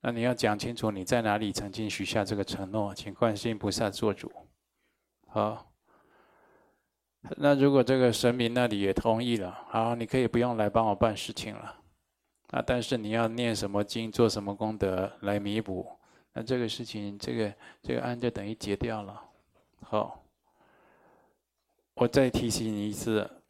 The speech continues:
你不要随便讲一讲又没做到，这样拖拖拉拉，拖拖拉拉的，这样对自己很不好。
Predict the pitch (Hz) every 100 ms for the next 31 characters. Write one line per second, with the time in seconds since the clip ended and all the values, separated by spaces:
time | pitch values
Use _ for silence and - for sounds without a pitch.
0 | - 113 110 - 120 113 113 123 113 98
1 | 104 113 95 104 104 95 - 104 113 104
2 | 92 - - 98 113 110 104 107 104 101
3 | 101 107 107 101 98 95 98 98 92 -
4 | - _ _ _ - 110 123 113 113 104
5 | 90 87 101 85 80 78 -